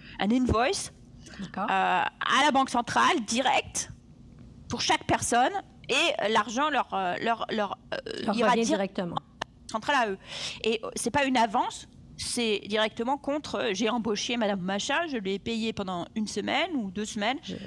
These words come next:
Speaker 1: euh, payez-la. Donc ils a mis, ils l'ont mis, il a mis ça en place, et nous, on a, on l'a évalué. Et donc ça, c'est une évaluation, euh, vraiment des tuyaux.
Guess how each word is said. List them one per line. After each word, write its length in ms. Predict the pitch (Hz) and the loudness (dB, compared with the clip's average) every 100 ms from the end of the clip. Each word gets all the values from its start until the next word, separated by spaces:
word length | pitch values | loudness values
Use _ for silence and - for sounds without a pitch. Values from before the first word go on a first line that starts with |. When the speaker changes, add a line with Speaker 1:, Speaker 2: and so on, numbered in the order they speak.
| - - | -14 -6
Speaker 1:
euh, 200 | 196 185 - - | -2 -2 -4 -6
payez-la. 300 | 214 202 - - - - - - - - | -4 -2 -4 -8 -20 -20 -18 -14 -12 -6
Donc 120 | 254 247 | -4 -2
ils 100 | 214 | -2
a 60 | |
mis, 160 | 208 214 | -2 -2
ils 60 | 196 | -2
l'ont 100 | 196 | -2
mis, 180 | 202 | -4
il 100 | 196 | -2
a 60 | 185 | -4
mis 80 | 185 | -2
ça 180 | - 190 | 0 0
en 60 | |
place, 420 | - 208 427 - - - - - - - - | 0 2 2 0 -14 -20 -14 -12 -10 -12 -2
et 160 | 214 208 | 0 2
nous, 200 | 226 294 427 - | 2 2 0 0
on 120 | 196 | 0
a, 220 | 196 190 | 2 2
on 60 | 190 | 0
l'a 520 | 190 226 220 196 175 - | 2 4 4 2 0 -2
évalué. 440 | 196 190 165 139 - - - - - - - - - - - - - - - | 2 2 0 -8 -12 -20 -20 -20 -20 -20 -20 -20 -20 -20 -16 -12 -12 -14 -2
Et 300 | 208 196 190 | 0 2 2
donc 180 | 190 - | 0 -2
ça, 300 | - 294 381 | 2 4 4
c'est 120 | - | 4
une 120 | 175 190 | 0 2
évaluation, 920 | 185 190 196 190 - 254 269 285 233 | 2 2 2 0 0 0 2 2 2
euh, 140 | 160 160 | 0 0
vraiment 400 | 185 196 254 240 | 0 2 2 2
des 140 | 160 | 0
tuyaux. 340 | - 180 156 | -4 -6 -8